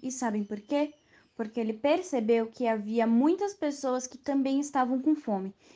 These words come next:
e ele se compadeceu e entregou o que tinha. Embora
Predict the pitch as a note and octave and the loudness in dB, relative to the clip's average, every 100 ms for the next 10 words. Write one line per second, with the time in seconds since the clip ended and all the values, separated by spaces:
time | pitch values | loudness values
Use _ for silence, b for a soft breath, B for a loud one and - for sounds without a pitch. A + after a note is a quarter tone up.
0 | b B3 B3 B3 B3+ C4 C#4 C4+ D#4 F4+ | b -4 2 2 2 -2 -6 -2 -2 2
1 | D#4 C#4 C4+ B3+ A#3+ A#3+ C4 C4 C4+ A#3 | 0 0 -4 -2 0 0 -2 -2 -2 0
2 | A#3 A3+ B3 - G#3+ F#3 F#3 - _ _ | 0 -2 -8 -8 -6 -6 -8 -14 _ _
3 | b b b - F#3 F#3+ G#3+ G#3 G3+ | b b b -8 -4 2 4 4 0